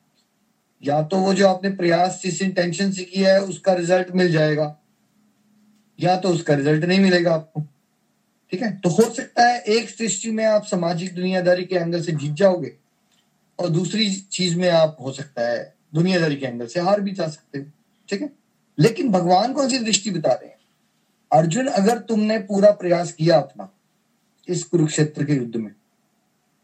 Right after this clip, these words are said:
मुझे आपको बोल रहे हैं, अगर आपने पूरा प्रयास किया अपनी ड्यूटीज करते हुए, लेकिन आपको परास्त हो गए आप, ठीक है? आपने पूरी मेहनत लगा दी कि अपने बच्चों को अच्छी परवरिश देनी है।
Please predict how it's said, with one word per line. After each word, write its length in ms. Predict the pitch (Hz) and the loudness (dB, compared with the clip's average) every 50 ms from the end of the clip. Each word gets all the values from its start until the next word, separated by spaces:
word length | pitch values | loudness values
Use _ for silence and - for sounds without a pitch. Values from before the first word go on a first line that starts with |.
| _ - | _ -12
मुझे 240 | 120 127 123 123 139 | -10 -10 -6 -4 -4
आपको 260 | 131 123 110 - - | -4 -4 -6 -8 -10
बोल 180 | 101 104 101 95 | -10 -10 -10 -8
रहे 120 | 101 104 | -6 -6
हैं, 80 | 104 110 | -4 -2
अगर 80 | 120 | -2
आपने 380 | - 127 135 135 135 - 165 170 | 0 0 0 0 0 0 0 0
पूरा 260 | 156 - 156 151 160 | 2 2 2 2 2
प्रयास 340 | 160 - 147 143 139 139 - | 2 0 0 0 0 -2 -4
किया 320 | - - 131 127 113 - - _ _ _ _ _ _ _ _ _ _ - | -6 -6 -6 -4 -4 -6 -8 _ _ _ _ _ _ _ _ _ _ -18
अपनी 240 | - - 143 143 | -6 -2 0 0
ड्यूटीज 340 | 135 123 123 120 - 135 - | 0 -2 -4 -6 -8 -8 -6
करते 320 | - - 117 110 - - 117 | -6 -6 -8 -6 -4 -4 -4
हुए, 180 | 110 - 151 - - _ _ _ _ _ _ _ _ _ _ _ _ _ _ _ _ _ _ _ _ _ _ _ - | -4 -4 -6 -10 -16 _ _ _ _ _ _ _ _ _ _ _ _ _ _ _ _ _ _ _ _ _ _ _ -4
लेकिन 420 | 143 147 160 180 175 226 254 269 277 - - _ - | -2 0 0 0 0 0 0 0 -2 -4 -8 _ 0
आपको 500 | 156 160 165 180 180 180 - - 220 233 | 2 4 4 2 0 -2 -2 0 0 0
परास्त 600 | 226 - - 202 185 185 190 202 214 196 - - | 0 0 2 4 4 6 6 4 2 0 0 -2
हो 80 | 170 143 | -2 -2
गए 200 | 127 131 120 117 | -2 -2 -4 -4
आप, 260 | 113 107 98 - _ _ _ _ _ _ _ _ _ _ _ _ _ _ _ _ | -4 -4 -4 -6 _ _ _ _ _ _ _ _ _ _ _ _ _ _ _ _
ठीक 100 | 165 170 | -6 -4
है? 180 | 247 302 - _ _ _ _ _ _ _ _ _ _ _ _ _ _ _ _ _ _ _ _ _ _ _ - | -4 -6 -8 _ _ _ _ _ _ _ _ _ _ _ _ _ _ _ _ _ _ _ _ _ _ _ -2
आपने 560 | 160 175 190 208 220 220 - - 220 240 247 | 2 4 4 4 4 2 -4 -6 -6 -4 -6
पूरी 440 | 208 - _ 220 233 247 247 262 262 | -6 -8 _ -4 -2 -2 0 0 0
मेहनत 340 | 233 214 214 214 208 208 196 | 0 2 2 2 2 2 2
लगा 280 | 185 175 156 151 151 | 2 2 4 4 4
दी 120 | 147 156 180 | 2 0 -4
कि 140 | 170 - | 0 0
अपने 260 | 196 175 - - 185 180 | 0 0 0 0 -2 -2
बच्चों 380 | 160 147 147 - - 165 165 | -2 -2 -4 -4 -4 -4 -4
को 80 | 160 - | -2 -2
अच्छी 280 | - 175 - - 208 | -4 -4 -4 -4 -2
परवरिश 360 | 190 - 165 151 147 156 170 156 | 0 0 2 2 2 0 0 0
देनी 280 | 131 147 151 151 143 | 2 4 4 4 2
है। 180 | 127 110 95 | 0 -4 -8